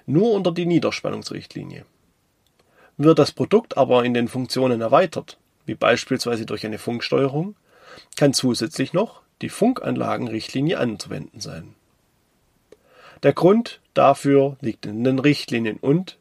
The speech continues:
ich nenne es mal, den jeweiligen Kernthemen. Die Niederspannungsrichtlinie betrachtet einfach gesagt die Gefahren, die durch elektrischen Strom entstehen können. Die Funkanlagenrichtlinie dagegen nur die Gefahren, die durch Funkanlagen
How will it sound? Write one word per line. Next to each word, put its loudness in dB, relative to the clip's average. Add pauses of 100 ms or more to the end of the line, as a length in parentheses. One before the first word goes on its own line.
(420)
ich -2
nenne 2
es -6
mal, 4 (600)
den 4
jeweiligen 0
Kernthemen. 0 (600)
Die -6
Niederspannungsrichtlinie 0 (220)
betrachtet 0
einfach -6
gesagt -4
die -12
Gefahren, 2
die -6
durch -8
elektrischen -6
Strom 2
entstehen -10
können. -16 (580)
Die -2
Funkanlagenrichtlinie 2
dagegen 0 (260)
nur 4
die 4
Gefahren, 4 (200)
die -4
durch -6
Funkanlagen 2